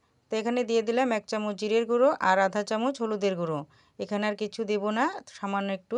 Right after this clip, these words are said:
জল দিয়ে মশলাটা আমি সুন্দর করে পেস্ট করে নিচ্ছি। মশলাটা পেস্ট করে নেওয়ার পর এখানে নিয়েছি পাঁচটা সরু সরু বেগুন, আর দেখতেই পাচ্ছেন বেগুনটা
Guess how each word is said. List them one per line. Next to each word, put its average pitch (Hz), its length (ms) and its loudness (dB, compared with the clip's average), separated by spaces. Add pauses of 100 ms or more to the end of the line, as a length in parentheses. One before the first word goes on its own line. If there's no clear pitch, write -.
জল 196 320 4
দিয়ে 196 220 0 (480)
মশলাটা 190 440 0
আমি 226 140 0
সুন্দর 202 340 -4
করে 202 240 0
পেস্ট 240 280 -2
করে 185 220 0
নিচ্ছি। 165 380 -6 (1120)
মশলাটা 262 440 6 (100)
পেস্ট 254 300 6
করে 254 180 6
নেওয়ার 226 320 6
পর 214 300 6 (200)
এখানে 226 340 -2
নিয়েছি 214 440 -2
পাঁচটা 214 440 2 (380)
সরু 226 260 -2
সরু 220 260 0
বেগুন, 202 420 2 (160)
আর 185 260 4
দেখতেই 196 420 -4
পাচ্ছেন 208 360 -2
বেগুনটা 202 460 0